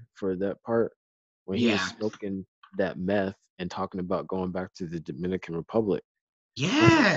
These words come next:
Speaker 1: "Damn,
Speaker 2: Yes.
Speaker 1: us-, he was acting his ass <laughs> off, man." He was,
Speaker 2: Like
Speaker 1: he looked
Speaker 2: that
Speaker 1: like he was really high, man.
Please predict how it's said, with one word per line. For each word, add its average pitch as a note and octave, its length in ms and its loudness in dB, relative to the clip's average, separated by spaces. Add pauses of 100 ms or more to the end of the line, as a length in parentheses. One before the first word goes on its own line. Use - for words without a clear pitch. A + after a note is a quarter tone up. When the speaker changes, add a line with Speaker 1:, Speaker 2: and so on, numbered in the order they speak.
Speaker 1:
"Damn, C3 80 0
Speaker 2:
Yes. A#2+ 260 2
Speaker 1:
us-, E3+ 120 -4
he B3 140 6
was C4 160 6
acting G2+ 300 2
his G2 200 6
ass E3+ 440 2
<laughs> - 20 6
off, - 240 2
man." G#3 300 0
He G#3+ 240 2
was, - 160 4 (440)
Speaker 2:
Like B2+ 120 0
Speaker 1:
he - 80 10
looked F#3 220 10
Speaker 2:
that E3+ 40 12
Speaker 1:
like D#3 120 6
he D#3+ 100 10
was F#3 140 4 (240)
really C#3+ 340 10
high, E3+ 440 2
man. D#3 280 -6